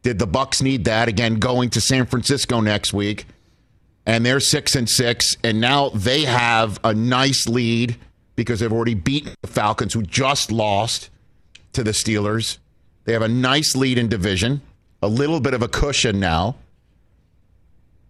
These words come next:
And I did turn to my eleven-year-old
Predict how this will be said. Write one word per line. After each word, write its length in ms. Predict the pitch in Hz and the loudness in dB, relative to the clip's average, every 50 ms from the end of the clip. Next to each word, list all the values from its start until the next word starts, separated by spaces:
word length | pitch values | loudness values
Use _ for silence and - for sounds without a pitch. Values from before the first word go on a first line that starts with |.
| _ _ _ _ _ _ _ _ _ _ _ _ _ _ - | _ _ _ _ _ _ _ _ _ _ _ _ _ _ -4
And 140 | - 120 127 | -2 0 2
I 120 | 139 156 | 2 2
did 320 | 147 - 147 123 165 143 | 2 0 0 0 0 -2
turn 360 | - - 143 139 123 113 107 95 | -2 0 0 2 2 2 0 0
to 400 | - 131 120 113 107 104 101 - - - | -2 -2 0 0 0 -2 -4 -4 -6 -4
my 460 | - 117 113 110 107 104 104 101 98 - - - _ _ _ _ _ _ _ _ _ _ _ _ _ _ _ _ _ _ _ _ _ _ _ _ _ - | -2 -2 0 2 2 0 0 0 -4 -6 -12 -20 _ _ _ _ _ _ _ _ _ _ _ _ _ _ _ _ _ _ _ _ _ _ _ _ _ -2
eleven-year-old 840 | 117 120 123 123 107 120 117 110 110 110 107 107 107 107 95 82 | 0 0 0 0 0 0 0 0 0 0 0 0 0 0 -2 -4